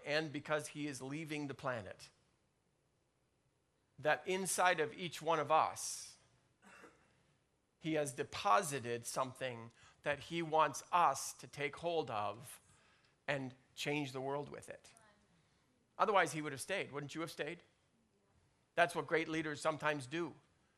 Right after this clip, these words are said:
They keep going and keep staying. He'd be, Jesus, Jesus would still be here today. He didn't have to go anywhere. He wasn't gonna die again.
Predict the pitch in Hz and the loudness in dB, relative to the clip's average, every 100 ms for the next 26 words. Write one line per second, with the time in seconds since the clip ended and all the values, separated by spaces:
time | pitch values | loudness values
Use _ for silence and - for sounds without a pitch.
0 | _ _ 151 147 165 160 160 165 156 143 | _ _ -4 -2 -6 0 4 4 4 0
1 | 127 147 139 160 156 139 151 165 131 - | -6 -8 -4 -2 0 -2 -6 -6 -10 -8
2 | 180 190 135 185 165 131 123 147 143 131 | -4 -4 -4 -4 -4 -6 -8 -6 -4 -6
3 | 120 131 156 - _ _ - 127 135 - | -6 -6 -6 -8 _ _ -14 -8 -6 -6
4 | 123 127 143 135 110 117 127 139 127 117 | -4 -2 -2 -2 -4 -6 -6 -8 -8 -4
5 | 120 127 117 107 123 131 104 | 0 2 2 -2 -4 -6 -8